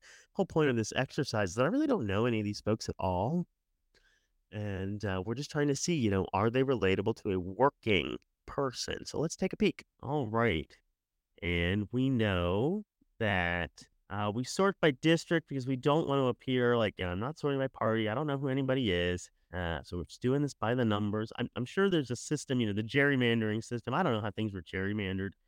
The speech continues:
in, in this place. So, oh, I remember we stopped with Tara. She wa-, um, terrible,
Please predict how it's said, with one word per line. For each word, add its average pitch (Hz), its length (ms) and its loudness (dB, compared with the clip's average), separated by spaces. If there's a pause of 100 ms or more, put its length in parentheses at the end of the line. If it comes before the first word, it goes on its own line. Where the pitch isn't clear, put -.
in, 120 200 -8 (160)
in 123 80 -4
this 110 160 -4
place. 90 360 -4
So, 85 380 -4 (380)
oh, 175 140 6
I 190 60 4
remember 135 240 2
we 147 80 0
stopped 175 320 -2
with 170 120 0 (100)
Tara. 180 440 2
She 190 220 -2
wa-, 147 200 0
um, 117 220 0 (260)
terrible, 135 640 0